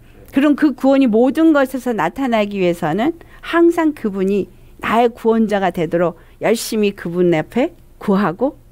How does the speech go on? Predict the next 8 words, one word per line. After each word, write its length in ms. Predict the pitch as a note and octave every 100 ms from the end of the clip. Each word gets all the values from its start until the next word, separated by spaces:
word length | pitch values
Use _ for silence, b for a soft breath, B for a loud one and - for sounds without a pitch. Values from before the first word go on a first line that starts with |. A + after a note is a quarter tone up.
| -
그 260 | - A#3 A#3+
하늘의 560 | A#3+ C4+ A#3+ G3 F#3+ - b -
여호와의 360 | F#3 G3 F3+ F#3
손을 400 | - C4 D4 F4 B B
우리 200 | F#3+ G3
삶으로 480 | F#3 D4+ B3+ G3 G3
끌어내려야 1080 | - D#4 D4+ - - - - E3+ F#3+ F3+ D3+
돼요. 240 | - D3+